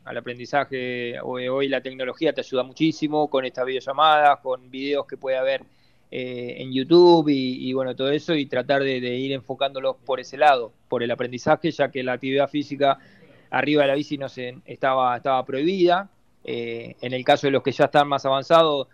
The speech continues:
tratamos de que mejoren. A ver, un deportista de alto rendimiento hace dos, tres meses de, de pretemporada o en el gimnasio, y bueno, que, eh, a, eh, a, hasta entrecortado porque está compitiendo y quiere estar siempre a,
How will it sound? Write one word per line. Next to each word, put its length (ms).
tratamos 520
de 200
que 400
mejoren. 840
A 80
ver, 180
un 260
deportista 560
de 260
alto 220
rendimiento 540
hace 320
dos, 260
tres 180
meses 300
de, 340
de 120
pretemporada 760
o 160
en 60
el 80
gimnasio, 500
y 200
bueno, 260
que, 120
eh, 420
a, 360
eh, 140
a, 240
hasta 380
entrecortado 800
porque 320
está 180
compitiendo 500
y 60
quiere 220
estar 340
siempre 480
a, 140